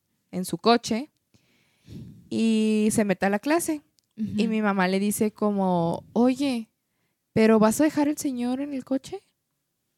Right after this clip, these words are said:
Speaker 2: <gasps> Ajá.
Speaker 1: Y, y le dice así como, "¿Cuál señor?"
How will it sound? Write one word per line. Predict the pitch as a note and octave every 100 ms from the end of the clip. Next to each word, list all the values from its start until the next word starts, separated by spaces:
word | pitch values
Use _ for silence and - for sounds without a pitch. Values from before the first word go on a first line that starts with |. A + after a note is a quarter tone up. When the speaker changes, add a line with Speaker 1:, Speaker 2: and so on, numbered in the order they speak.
| _ _ _ _ -
Speaker 2:
<gasps> | G#3 D4+ D#4+ D#4+ D4+ B3
Ajá. | A3+ A#3 A3+ G3+ G3 -
Speaker 1:
Y, | - G#3 G#3 G3+ G3+ G3 G3 F#3+ F#3+ F#3 F#3 F3+ F3+ E3+ - _ _ _
y | - G3
le | G3 F#3+
dice | G3+ G3+
así | G3 G#3
como, | - G3 G3 F#3 F3 E3+ E3+
"¿Cuál | G3+ G#3
señor?" | B3+ B3 A#3+ A#3+